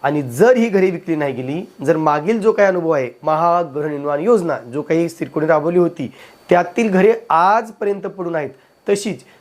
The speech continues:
या घरांची परिस्थिती निर्माण होऊ शकते आणि म्हणून कुठेतरी या घरांच्या किमती सर्वसामान्य दरात असाव्यात अशी मागणी केली जात आहे. आता या ठिकाणी सर्वसामान्य म्हणजे कोण, या, हा प्रश्न विचारला जाऊ शकतो, कारण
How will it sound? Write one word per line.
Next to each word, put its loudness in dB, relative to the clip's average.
या 2
घरांची -2
परिस्थिती -6
निर्माण -2
होऊ -4
शकते -6
आणि -2
म्हणून 2
कुठेतरी 0
या 4
घरांच्या 0
किमती -8
सर्वसामान्य 0
दरात 2
असाव्यात 2
अशी -2
मागणी 0
केली -6
जात -2
आहे. 0
आता 0
या 2
ठिकाणी -2
सर्वसामान्य 0
म्हणजे 0
कोण, -2
या, 2
हा 0
प्रश्न -6
विचारला -2
जाऊ 2
शकतो, -6
कारण 0